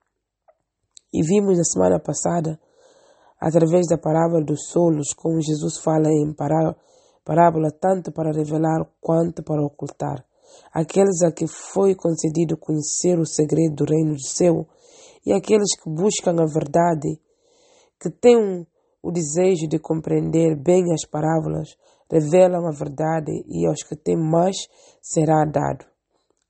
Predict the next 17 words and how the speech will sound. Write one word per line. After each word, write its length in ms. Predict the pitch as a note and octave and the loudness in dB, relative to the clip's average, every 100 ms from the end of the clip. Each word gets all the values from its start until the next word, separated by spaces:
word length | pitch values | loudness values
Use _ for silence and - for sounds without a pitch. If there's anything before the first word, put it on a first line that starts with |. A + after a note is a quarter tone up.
| _ | _
Capítulo 480 | - D#3 G3+ F#3+ E3+ | -10 -4 -2 0 -2
treze, 540 | D#3 E3 E3 D#3 - | 2 4 4 0 -6
versículo 600 | C#3+ D3 - C#3+ - D3+ | -6 -6 -6 -8 -6 -6
doze. 440 | C#3 C#3 C3+ - - _ _ _ _ _ _ _ _ - | -4 -6 -6 -12 -20 _ _ _ _ _ _ _ _ 2
Mas 180 | F3+ | 2
o 60 | F#3 | 4
minis-, 460 | F#3+ G3 F3+ E3+ - | 2 0 0 -4 -6
o 60 | F3 | -4
ministério 580 | F3 E3 - A#3 A#3+ F#3+ | -2 -2 2 4 4 0
de 80 | |
Jesus 580 | D#3 E3+ D#3+ F#3+ G#3 - _ _ _ | -4 -4 -4 -6 -6 -10 _ _ _
de 140 | E3 | -8
falar 440 | D#3+ E3+ E3+ F#3+ F#3+ | -2 2 4 4 2
em 180 | E3 D#3+ | 0 -2
parábola 500 | D#3 D#3+ E3+ E3+ D3+ | -2 -2 0 -2 -2
também 400 | D#3+ E3 F#3 F#3+ | -4 -2 -2 -2
esconde 680 | - - E3+ D#3 C#3 C3+ | -6 -4 -2 0 -4 -8